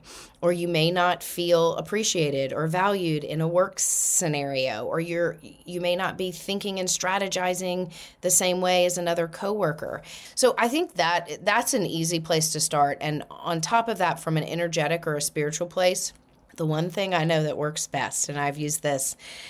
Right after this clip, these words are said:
many times throughout the years, is when I go to bed at night, I will say things like, "Hey soul, hey higher self, connect me with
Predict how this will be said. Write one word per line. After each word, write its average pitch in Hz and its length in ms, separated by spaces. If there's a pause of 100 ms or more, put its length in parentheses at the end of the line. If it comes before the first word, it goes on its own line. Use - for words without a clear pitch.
(360)
many 175 680
times 143 600
throughout 160 560
the 147 100
years, 139 560
is 131 360
when 143 120
I 147 120
go 180 180
to 208 80
bed 160 180
at 139 120
night, 135 320 (640)
I 156 220
will 185 180
say 165 320
things 147 400
like, 139 300
"Hey 160 180
soul, 147 460
hey 147 180
higher 143 300
self, - 580 (140)
connect 185 440
me 202 220
with 156 500